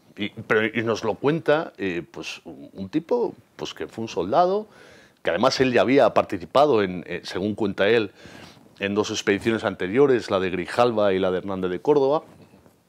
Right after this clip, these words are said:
y después se, se, se une a la, a la expedición de Cortés, ¿no?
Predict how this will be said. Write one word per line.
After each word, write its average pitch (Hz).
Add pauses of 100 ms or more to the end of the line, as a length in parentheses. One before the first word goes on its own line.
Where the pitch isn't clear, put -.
(680)
y 147
después 139
se, 135
se, 95
se -
une 113
a 98
la, 87
a 85
la 85
expedición 85
de 82
Cortés, 78
¿no? 73